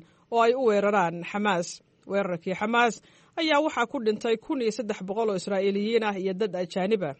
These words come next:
Israa'iil ayaa waxa ay boqolaal duqaymo iyo gantaalo ah ku qaaday Gaza, waxaana ay ku dishay laba kun toddoba boqol iyo konton Falastiiniyiin ah. "Xamaas waxay moodaysay in nala dumin doono," ayuu yiri Netanyahu. "Annaga ayaa burburin doona Xamaas."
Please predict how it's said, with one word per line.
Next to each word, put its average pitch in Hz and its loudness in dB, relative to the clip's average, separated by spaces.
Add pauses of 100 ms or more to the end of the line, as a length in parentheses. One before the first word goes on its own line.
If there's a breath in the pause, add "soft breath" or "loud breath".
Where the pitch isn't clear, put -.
Israa'iil 196 -2
ayaa 190 0
waxa 208 0
ay 175 -2
boqolaal 190 2 (540 soft breath)
duqaymo 269 4
iyo 240 0
gantaalo 220 2
ah 185 2
ku 247 0
qaaday 185 0 (200)
Gaza, 190 0 (120)
waxaana 202 0
ay 185 0
ku - -10
dishay 196 -2
laba 214 0
kun 247 -2 (240)
toddoba 220 2
boqol 214 0
iyo 208 4
konton 208 -4 (100)
Falastiiniyiin 185 0
ah. 165 0 (360 soft breath)
"Xamaas 302 0
waxay 277 4
moodaysay 220 2 (100)
in 254 -2
nala 208 2
dumin 226 0
doono," 180 2 (140)
ayuu 214 0
yiri 196 2
Netanyahu. 185 0 (120)
"Annaga 196 -2
ayaa 190 0
burburin 180 -4
doona 170 -2
Xamaas." 180 0